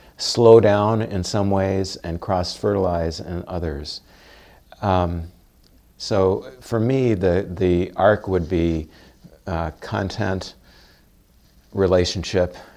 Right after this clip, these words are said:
and strategic. The fact that Bethel is a, a Christian school, uh, affects me, uh, completely, day, day in and day out.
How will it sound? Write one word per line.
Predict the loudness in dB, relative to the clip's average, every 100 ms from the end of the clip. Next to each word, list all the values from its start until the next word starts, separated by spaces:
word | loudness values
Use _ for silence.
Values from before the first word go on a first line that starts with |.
| -18 -10
and | -8 -8 -10 -10
strategic. | -12 -10 -8 -6 -6 -6 -8 -12 -20 _
The | -8 2
fact | 4 6
that | 4 6
Bethel | 4 4 0
is | 0 -2
a, | -4 -4 -12 -20 -12 -8
a |
Christian | 0 2 2 2 0 0 -4 -10
school, | -8 -2 0 0 -4 -10 -20 -20 -20 -16 -6
uh, | -2 -2 -2
affects | -4 0 0 0 -6
me, | -2 -2 -2 -6 -14 -20 _ _
uh, | -6 -4 -6 -10 -20 _ _ _ _ _ _ -20 -20 -16
completely, | -8 -4 0 0 0 -6
day, | -2 0 -2
day | -4 -2 -2
in | -2
and | -6
day | -6 -6
out. | -6 -8 -10